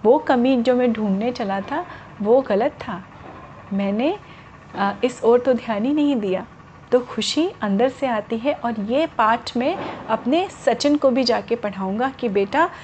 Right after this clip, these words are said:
खुश रहना है तो अंदर से खुश रहो, किसी की कमीज पहन के खुश नहीं हो सकते।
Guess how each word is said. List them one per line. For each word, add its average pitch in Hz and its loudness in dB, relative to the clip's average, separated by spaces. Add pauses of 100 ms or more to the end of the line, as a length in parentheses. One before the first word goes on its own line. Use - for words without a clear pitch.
(280)
खुश 339 2
रहना 247 4
है 269 0
तो 294 0
अंदर 220 2
से 285 0
खुश 226 0
रहो, 190 -2 (140)
किसी 262 0
की 294 2
कमीज 240 0
पहन 220 -2
के 311 -2
खुश 233 -4
नहीं 214 -4
हो 277 -4
सकते। 202 -6